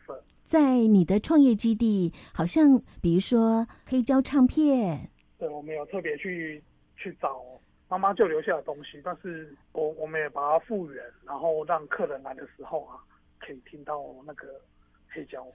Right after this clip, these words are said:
Speaker 2: 黑胶唱片还是可以转的哈。
Speaker 1: 对，对，都是
Speaker 2: 它没有故障，
Speaker 1: 修复好的。
Speaker 2: 是，
Speaker 1: 没错。
Speaker 2: 修复好的。还有缝纫机这种比较传统的东西哦。
Speaker 1: 我，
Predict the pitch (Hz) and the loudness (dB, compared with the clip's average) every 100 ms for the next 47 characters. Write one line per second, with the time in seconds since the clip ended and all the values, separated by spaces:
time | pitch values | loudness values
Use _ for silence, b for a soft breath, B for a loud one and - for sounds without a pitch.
0 | - - 285 294 285 - 302 247 262 214 | -4 2 2 4 2 2 2 4 2 0
1 | 170 220 208 185 139 240 214 147 131 - | -4 -6 -4 -4 0 0 2 0 -4 -6
2 | 202 170 113 - 175 170 165 151 - 185 | -2 -2 -4 -2 -2 0 -2 -2 -8 -2
3 | 226 254 190 170 - 190 233 202 262 214 | 4 4 4 -2 -2 2 4 4 2 2
4 | 190 214 123 - - _ _ - 202 - | 0 -4 -6 -16 -20 _ _ -10 -8 -6
5 | 156 233 226 208 - - - 110 - - | 0 2 2 -6 -8 -10 -10 -10 -12 -2
6 | 254 339 233 165 - 185 240 370 240 180 | 2 2 0 0 2 4 4 6 6 4
7 | 196 202 202 208 - _ - 269 240 180 | 0 0 0 -2 -8 _ -4 0 0 0
8 | 196 226 - 180 180 269 202 165 175 175 | -2 -4 -4 -2 0 0 -2 -2 -4 -4
9 | 196 - 175 - 180 135 - _ _ _ | -4 -6 -6 -6 -6 -8 -12 _ _ _
10 | 160 | -10